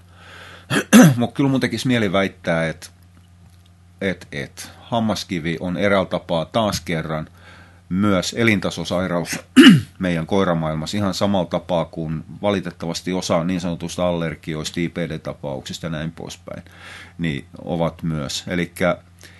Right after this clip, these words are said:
jos ne koirat söis vähän enemmän sinne päin, ja <laughs> niin tyhmä kuin tää kuulostaakin, jos ne olis enemmän ulkoa ja liikkuis,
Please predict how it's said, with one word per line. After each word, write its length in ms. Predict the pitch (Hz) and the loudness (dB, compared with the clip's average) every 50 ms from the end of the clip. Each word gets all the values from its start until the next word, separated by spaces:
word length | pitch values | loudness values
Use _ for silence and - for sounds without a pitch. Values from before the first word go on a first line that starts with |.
| - - - | -20 -12 -10
jos 160 | 101 - - | -8 -2 -2
ne 80 | 135 127 | -2 0
koirat 640 | - 147 151 147 127 117 - - - - - - - - - - - - - - - - - - - - - - - - - - - - | 2 2 4 4 4 4 2 0 -10 -16 -16 -16 -16 -20 -20 -20 -20 -20 -20 -18 -18 -18 -20 -20 -20 -20 -20 -20 -20 -20 -20 -20 -18 -10
söis 460 | - - - 147 139 127 120 - - 117 | -6 -2 2 4 4 4 4 2 0 0
vähän 300 | 120 120 131 113 98 87 | 0 2 2 2 2 2
enemmän 400 | 85 85 82 80 80 80 73 - | 0 0 -2 -2 -2 -4 -4 -4
sinne 400 | - 92 87 82 80 76 76 - - - - - - | -2 -2 -2 -2 -2 -4 -6 -10 -18 -20 -20 -14 -8
päin, 320 | 71 69 60 55 57 - - - - - - - - - - - - - - - - - - - - - - - - | -8 -6 -6 -8 -10 -14 -16 -20 -20 -20 -20 -20 -20 -20 -20 -20 -20 -20 -20 -20 -20 -20 -20 -20 -20 -20 -18 -8 -2
ja 280 | 98 95 92 90 90 - 110 - - - - 170 | 0 2 2 2 2 0 -4 -8 -2 4 8 8
<laughs> 420 | 156 - - 175 185 - - 180 135 | 8 6 6 4 4 6 6 6 4
niin 200 | 127 131 123 110 | 4 4 2 2
tyhmä 360 | - 127 120 113 101 87 80 | 2 2 2 4 2 0 0
kuin 180 | - - 101 92 | -2 -4 -2 4
tää 160 | 110 123 104 | 6 4 4
kuulostaakin, 800 | - - 101 98 92 82 82 - - - - 73 - - 87 85 - - - - - - - - - - | 4 0 -2 -2 -2 -2 -4 -6 -8 -10 -10 -10 -8 -8 -10 -10 -10 -14 -16 -16 -16 -18 -18 -18 -12 -6
jos 200 | - 120 117 - | -4 -4 -2 -2
ne 80 | 117 107 | -2 0
olis 360 | 101 101 104 98 - - - | 0 0 0 -2 -2 -6 -4
enemmän 420 | - 131 131 131 120 104 98 95 92 | 0 2 4 4 4 4 4 4 4
ulkoa 400 | 101 110 110 95 - - 87 80 | 4 4 2 0 0 -2 -2 -2
ja 100 | 80 80 | 0 0
liikkuis, 680 | 85 87 90 87 - - - 80 71 - - - - | 0 0 0 -2 -4 -10 -10 -8 -8 -6 -6 -8 -10